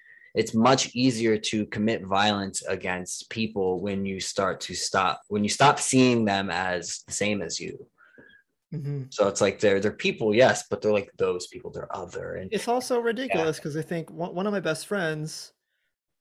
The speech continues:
Speaker 2: him and I are such great friends. He has chosen not to get vaccinated for his own reasons. Who is this random guy or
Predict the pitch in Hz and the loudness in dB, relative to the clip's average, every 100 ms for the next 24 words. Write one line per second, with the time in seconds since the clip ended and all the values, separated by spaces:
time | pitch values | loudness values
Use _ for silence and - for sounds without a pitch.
0 | _ _ _ _ _ _ - 160 233 277 | _ _ _ _ _ _ -12 -2 2 4
1 | 233 214 214 208 170 156 147 139 135 143 | 4 4 2 2 -2 -2 -4 -4 -4 -6
2 | 139 - _ _ _ - 220 233 240 233 | -8 -14 _ _ _ -10 -4 0 2 0
3 | - 196 180 180 160 160 - - 151 - | 2 2 2 0 0 -2 -4 -4 -4 0
4 | 147 147 151 156 143 139 151 139 160 165 | -2 -2 -6 -6 -6 -6 -6 -6 -6 -4
5 | 151 151 143 135 127 - - _ - - | -2 -4 -4 -8 -10 -12 -18 _ -20 -4
6 | 214 214 233 233 202 185 180 180 160 156 | 2 4 4 -2 -4 -2 0 0 2 4
7 | 147 143 143 - 147 143 139 139 | 6 4 2 0 0 0 0 -2